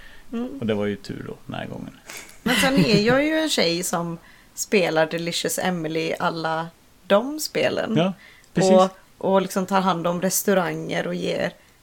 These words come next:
Speaker 1: kunderna vad de vill ha och
Speaker 2: Mm.
Speaker 1: sådär. Eh, så, ja, men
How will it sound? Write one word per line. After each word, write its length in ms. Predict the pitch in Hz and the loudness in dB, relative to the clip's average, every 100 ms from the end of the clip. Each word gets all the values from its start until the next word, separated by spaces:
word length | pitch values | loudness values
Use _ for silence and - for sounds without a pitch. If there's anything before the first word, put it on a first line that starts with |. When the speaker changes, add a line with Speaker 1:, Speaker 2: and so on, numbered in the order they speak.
| _ _ | _ _
Speaker 1:
kunderna 640 | - 214 185 165 170 165 | 0 0 0 -2 0 0
vad 120 | 160 170 | 0 -4
de 200 | 175 170 | -4 -4
vill 140 | 180 | -4
ha 480 | 170 - - - - | 0 2 2 0 -2
och 200 | 101 139 | -2 2
Speaker 2:
Mm. 280 | 131 139 135 - 254 - - | 2 2 -4 -4 -4 -4 -6
Speaker 1:
sådär. 360 | 220 175 - - - - - | 2 4 2 -2 -18 -18 -6
Eh, 680 | 208 202 185 180 175 180 180 180 - - - - - - - - - - - - - - - - - - - - | 0 2 2 0 0 0 -2 -6 -16 -18 -20 -20 -20 -20 -20 -20 -20 -20 -20 -20 -20 -20 -18 -18 -18 -18 -18 -16
så, 140 | - 220 | -4 0
ja, 480 | 202 196 226 240 277 - | 2 2 2 0 -4 -10
men 480 | 202 214 208 214 | 0 2 4 0